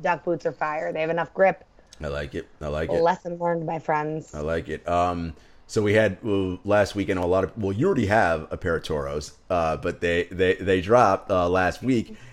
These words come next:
Speaker 2: and a lot of people were trying to claim W's, L's. I, I didn't go for them. Any, anybody, any
Speaker 1: Who's claiming an L, Gerard? Who is claiming an L?
Speaker 2: Lots of
Speaker 1: In-,
Speaker 2: people claim
Speaker 1: on
Speaker 2: L's.
Speaker 1: purpose.
Speaker 2: Oh, I mean, oh.
Speaker 1: I thought you said people are trying to claim
Speaker 2: Oh,
Speaker 1: L's.
Speaker 2: no, no, no, no, no, no. I mean, they
Speaker 1: Those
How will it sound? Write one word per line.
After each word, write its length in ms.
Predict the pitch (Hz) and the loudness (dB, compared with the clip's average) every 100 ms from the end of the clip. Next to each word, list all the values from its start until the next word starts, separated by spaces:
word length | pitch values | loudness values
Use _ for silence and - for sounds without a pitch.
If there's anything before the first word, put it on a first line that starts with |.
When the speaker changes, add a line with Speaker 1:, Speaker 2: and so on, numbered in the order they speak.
| - | -8
Speaker 2:
and 100 | 98 | -2
a 40 | 98 | 4
lot 160 | 104 120 | 4 4
of 60 | |
people 220 | 113 123 113 | 2 0 2
were 120 | 110 | 2
trying 220 | - 120 | 2 -2
to 40 | 113 | 0
claim 400 | - 120 120 110 | -2 0 0 2
W's, 500 | 117 117 120 123 110 | 2 2 0 0 0
L's. 300 | 107 117 - | 2 2 0
I, 300 | 85 98 101 | -4 0 2
I 140 | 90 | 4
didn't 220 | 117 110 101 | 4 2 2
go 180 | 107 98 | 2 2
for 100 | 107 | 0
them. 220 | 104 104 | 0 -2
Any, 260 | 110 110 113 | -2 -2 -2
anybody, 640 | 113 123 95 117 117 113 | -2 -2 0 0 0 0
any 100 | 113 | 4
Speaker 1:
Who's 120 | - | 4
claiming 380 | - 427 403 359 | 2 -4 -2 -2
an 60 | 269 | -2
L, 260 | 196 170 170 | -2 -2 -2
Gerard? 500 | 165 170 165 165 180 - | -2 0 0 -2 -6 -10
Who 300 | 220 302 370 554 | -6 -2 0 0
is 120 | 285 - | -2 -2
claiming 360 | 254 220 202 | -2 0 -2
an 80 | 180 | -4
L? 260 | 156 - - | -6 -10 -12
Speaker 2:
Lots 280 | 120 107 - | 2 4 4
of 60 | 262 | 4
Speaker 1:
In-, 60 | 233 | 4
Speaker 2:
people 120 | - | 4
claim 200 | - 101 | 2 4
Speaker 1:
on 60 | 135 | 4
Speaker 2:
L's. 120 | 190 - | 2 0
Speaker 1:
purpose. 460 | 208 - - _ - | -8 -8 -12 _ 6
Speaker 2:
Oh, 240 | 135 98 | 8 8
I 60 | 78 | 2
mean, 120 | 73 | -2
oh. 40 | - | 0
Speaker 1:
I 80 | 240 | 2
thought 100 | 262 | 2
you 80 | |
said 140 | 269 269 | 2 -2
people 160 | 277 262 | 0 -2
are 120 | 226 | -2
trying 280 | - 233 226 | 0 2 0
to 60 | |
claim 200 | 220 220 214 | -4 6 10
Speaker 2:
Oh, 140 | 233 | 10
Speaker 1:
L's. 60 | 208 | 10
Speaker 2:
no, 100 | 202 | 8
no, 140 | 190 | 8
no, 120 | 175 | 8
no, 100 | 165 | 8
no, 120 | 156 | 6
no. 200 | 147 127 | 6 6
I 60 | 110 | 6
mean, 120 | 117 | 4
they 40 | |
Speaker 1:
Those 80 | 110 | 2